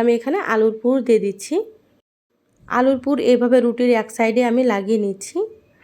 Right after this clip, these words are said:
তো দেখুন আমি কিভাবে করে নিচ্ছি, তাহলে আপনারা বুঝতে পারবেন। দেখুন এক সাইডে সুন্দর করে আলুর পুর লাগিয়ে নিয়েছি। এবার এক পাশ থেকে রুটিটা নিয়ে এভাবে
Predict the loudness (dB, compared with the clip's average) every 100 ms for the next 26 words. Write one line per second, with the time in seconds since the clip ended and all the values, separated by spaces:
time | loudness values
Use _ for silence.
0 | _ 0 2 2 0 0 -2 -2 -2 0
1 | 0 0 0 -4 -4 -4 -2 -2 -2 -4
2 | -4 -4 -4 -2 -2 -2 -4 -4 -6 -8
3 | _ _ _ _ _ _ _ _ _ _
4 | _ _ _ _ _ _ _ -2 0 0
5 | -2 -4 -2 0 0 0 0 0 -2 0
6 | 0 -2 -2 -2 0 0 0 0 0 0
7 | 0 -2 -6 -6 -6 _ _ _ _ -2
8 | 0 -2 -4 -6 -6 -2 -2 -2 -4 -4
9 | -2 -2 -2 -2 -2 -2